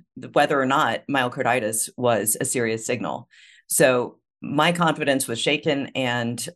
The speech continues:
following that time, I decided that it was important to actually really look into other vaccines,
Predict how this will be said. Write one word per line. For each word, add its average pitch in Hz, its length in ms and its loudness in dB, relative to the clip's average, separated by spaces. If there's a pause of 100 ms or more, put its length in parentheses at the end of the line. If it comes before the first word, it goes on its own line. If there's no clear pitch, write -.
(200)
following 139 480 2
that 131 380 0 (360)
time, 143 480 -2 (420)
I 143 100 0
decided 135 400 2
that 127 120 2
it - 80 -4
was 131 140 0
important 135 440 0
to - 140 0
actually 123 300 -6
really 131 260 0
look 127 320 0
into 127 520 -2
other 123 200 0
vaccines, 120 720 -4